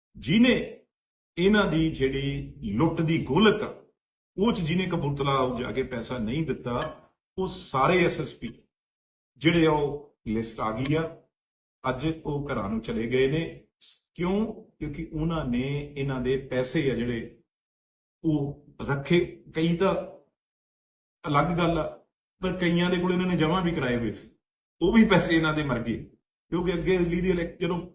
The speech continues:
ਇਹਨਾਂ ਦਾ ਲੀਡਰ ਹੀ ਹਾਰ ਗਿਆ, ਤੇ ਉਹ ਤੁਹਾਨੂੰ ਪਤਾ ਫਿਰ ਪੈਸੇ ਰਹਿ ਜਾਂਦੇ ਹੁੰਦੇ ਆ।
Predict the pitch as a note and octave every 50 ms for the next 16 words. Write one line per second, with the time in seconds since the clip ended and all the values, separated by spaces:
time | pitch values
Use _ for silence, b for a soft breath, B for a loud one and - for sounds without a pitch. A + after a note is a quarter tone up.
0 | _ _ _ _ _ _ D#3 E3 F3+ F3+ F#3 F#3 D#3 A#2+ A#2+ B2 C#3 - G#3 G#3
1 | F3 E3 C#3+ B2+ A#2+ A#2+ A2+ A2 G#2 G2 F#2 - - _ _ _ _ _ _ _
2 | _ _ _ _ _ _ _ _ _ G#3 A3 G#3+ G#3 G#3 - - - - _ _
3 | _ _ _ - G3 G3+ G3+ F#3 F#3+ G3 F3+ F3+ E3+ F3 F#3 F3+ F#3 F3+ - C4
4 | B3 - G3 F3 E3 E3+ G3+ G#3+ G#3+ G3+ F3+ E3+ D#3+ D#3+ D3 D3 C#3+ C#3+ -